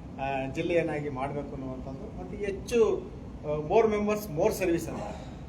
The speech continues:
ಮೆಂಬರ್ಸ್ ಜಾಸ್ತಿ ಆದಷ್ಟು ಜನಗಳಿಗೆ ಸೇವೆ ಹೆಚ್ಚಾಗಿ ಸಿಗುತ್ತೆ ಅಂತಕ್ಕಂಥ ಒಂದು ಕಾನ್ಸೆಪ್ಟ್ ಇಟ್ಕೊಂಡು ಒಂದು ಹೆಲ್ತಿ ಕ್ಲಬ್‌ಗಳನ್ನ ಪ್ರಾರಂಭ ಮಾಡುವಂಥ ಕೆಲಸ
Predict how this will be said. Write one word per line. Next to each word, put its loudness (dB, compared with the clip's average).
ಮೆಂಬರ್ಸ್ 4
ಜಾಸ್ತಿ 4
ಆದಷ್ಟು 0
ಜನಗಳಿಗೆ 6
ಸೇವೆ 4
ಹೆಚ್ಚಾಗಿ 2
ಸಿಗುತ್ತೆ -4
ಅಂತಕ್ಕಂಥ -6
ಒಂದು -6
ಕಾನ್ಸೆಪ್ಟ್ -6
ಇಟ್ಕೊಂಡು -8
ಒಂದು -4
ಹೆಲ್ತಿ 2
ಕ್ಲಬ್‌ಗಳನ್ನ 4
ಪ್ರಾರಂಭ 0
ಮಾಡುವಂಥ -4
ಕೆಲಸ -8